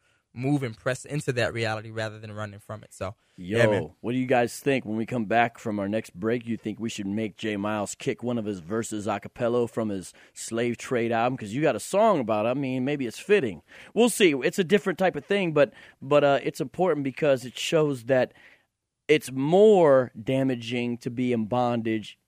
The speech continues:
Speaker 2: spiritually, and it's eternal with that state. Although,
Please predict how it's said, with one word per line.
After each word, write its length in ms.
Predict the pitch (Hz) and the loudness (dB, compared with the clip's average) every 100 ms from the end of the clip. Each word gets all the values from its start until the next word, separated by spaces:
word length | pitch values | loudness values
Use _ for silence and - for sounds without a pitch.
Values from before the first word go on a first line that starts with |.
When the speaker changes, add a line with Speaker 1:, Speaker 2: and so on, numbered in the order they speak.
| - | -20
Speaker 2:
spiritually, 880 | - 156 156 143 - 110 92 90 - _ | -8 -2 0 0 -2 -6 -6 -8 -12 _
and 140 | 110 113 | -4 -4
it's 180 | - - _ _ - | -6 -14 _ _ -10
eternal 560 | 113 - 180 180 107 | -8 -2 0 2 0
with 120 | 85 - | -4 -4
that 200 | 110 - | -4 -4
state. 380 | - 101 78 - _ _ _ _ | -10 -10 -10 -16 _ _ _ _
Although, 920 | - 139 131 107 156 208 160 127 120 | 0 4 2 4 6 8 8 6 4